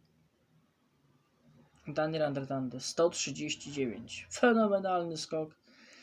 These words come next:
norweskiego zawodnika. <clears throat> Noty od sędziów oczywiście wysokie, e, rzędu,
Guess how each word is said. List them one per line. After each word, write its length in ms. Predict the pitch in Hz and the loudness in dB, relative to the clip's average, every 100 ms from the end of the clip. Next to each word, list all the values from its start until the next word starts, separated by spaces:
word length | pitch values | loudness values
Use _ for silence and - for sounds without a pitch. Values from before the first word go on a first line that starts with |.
| - - _ - | -20 -20 _ 0
norweskiego 600 | 156 147 147 - 139 135 | 0 0 -4 -4 -2 -2
zawodnika. 560 | 131 131 127 120 98 - - - - - - - - | -2 -2 -4 -4 -6 -10 -18 -20 -20 -20 -20 -10 2
<clears throat> 280 | - 185 - | 2 2 -2
Noty 360 | 170 190 - | 0 0 4
od 100 | 165 | 2
sędziów 260 | - 170 165 | 2 -6 -6
oczywiście 340 | 165 160 - | -6 -8 -6
wysokie, 480 | 156 147 180 180 143 - - - - - - - | -6 -4 -4 -4 -8 -10 -18 -20 -20 -20 -16 -4
e, 280 | 147 147 147 | 0 2 2
rzędu, 640 | 165 160 160 156 151 147 | 0 -2 -2 0 0 -2